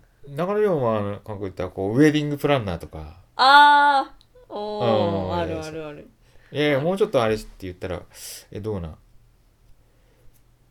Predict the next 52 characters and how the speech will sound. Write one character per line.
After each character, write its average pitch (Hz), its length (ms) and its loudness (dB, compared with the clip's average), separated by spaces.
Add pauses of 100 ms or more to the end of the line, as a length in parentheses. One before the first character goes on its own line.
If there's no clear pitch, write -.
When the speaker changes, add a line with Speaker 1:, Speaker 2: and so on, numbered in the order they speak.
(220)
Speaker 2:
お 196 100 -8
も 190 120 -4
ち 190 160 -8
ゃ 185 40 -2
屋 180 80 -6
さ 185 120 -12
ん 165 80 -12
と - 80 -20
か？ 175 280 -16
Speaker 1:
あ、 117 160 -4
も 117 140 -4
う、 120 40 -4 (880)
<laughs> - 0 -
ま 151 140 -4
あ、 - 20 -6
そ - 200 -8
れ 127 100 -4
も 120 100 -8
そ 120 140 -10
う 104 60 -14
か - 100 -20
も - 80 -16
し 95 80 -16
れ - 80 -18
ん - 80 -20
ね。 104 120 -20 (600)
Speaker 2:
う 101 60 -6
ん、 104 60 -4
Speaker 1:
今、 110 120 0
Speaker 2:
幸 107 60 -4
せ。 - 40 -14
Speaker 1:
ク 143 100 2
リ 151 80 4
ス 156 120 -4
マ 143 120 4
ス、 113 220 -8 (320)
想 247 540 4
像 123 100 6
し - 80 -4
た 117 100 0
じ 104 60 0
ゃ 98 80 2
ろ。 285 220 4 (1000)
Speaker 2:
<laughs> - 0 -
う 214 300 2
ん。 165 180 -8
Speaker 1:
<laughs> 117 60 -4
自 120 160 -4
分 147 120 2 (120)
の 170 80 0
こ - 160 -10
と、 190 80 2